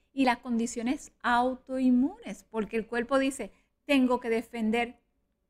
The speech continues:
de toda esta cantidad de toxinas", y empieza el sistema inmunológico a atacarte a ti mismo,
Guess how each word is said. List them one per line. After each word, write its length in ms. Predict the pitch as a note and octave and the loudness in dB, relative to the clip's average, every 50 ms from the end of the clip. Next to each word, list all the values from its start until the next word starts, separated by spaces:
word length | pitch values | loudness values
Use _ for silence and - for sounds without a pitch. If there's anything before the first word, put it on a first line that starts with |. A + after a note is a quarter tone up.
| _ | _
de 160 | - G#3 G#3+ | -4 -4 -4
toda 200 | G#3 A3 A3 A#3 | -2 0 2 2
esta 220 | A#3+ A#3 - A3+ G#3+ | 2 0 0 -4 -2
cantidad 360 | - G#3+ A3 A#3+ - G3+ G3+ | 0 0 0 0 -2 -2 -6
de 200 | G#3 G#3 A3+ A3+ | -6 -6 -8 -12
toxinas", 460 | - - - E4 E4+ E4 D#4 D#4 D#4 - _ _ _ _ _ _ | -12 -12 -10 -8 -8 -8 -8 -10 -12 -14 _ _ _ _ _ _
y 80 | B3 B3 | 0 0
empieza 460 | A3 A3 A3 B3 A#3 C4 C4 - B3 | 2 0 0 0 -2 -2 -2 -4 -8
el 60 | A#3 | -10
sistema 460 | - - G#3 - - - B3 A#3+ B3+ | -8 -10 -12 -12 -10 -8 -4 0 2
inmunológico 880 | B3+ B3 A#3+ A#3 A3+ A3+ A3+ B3 C#4 D4+ C#4+ C4+ - - B3+ - - _ - | 2 2 2 0 -2 -4 -4 -6 -6 -6 -8 -12 -12 -12 -12 -14 -12 _ -8
a 120 | E3+ F#3 | -6 -6
atacarte 840 | F3+ - - F3 F3 - - A3+ A3+ A3+ A#3+ A3+ - B3 A#3 A#3 - | -6 -8 -10 -14 -14 -10 -4 0 0 0 0 -2 -6 -10 -12 -12 -10
a 180 | - E3+ E3+ - | -10 -10 -10 -6
ti 160 | - A#3 A3+ | -2 0 2
mismo, 520 | G#3 G3+ G#3 G#3+ G#3+ - - - - - | 2 2 0 -4 -8 -12 -18 -20 -20 -20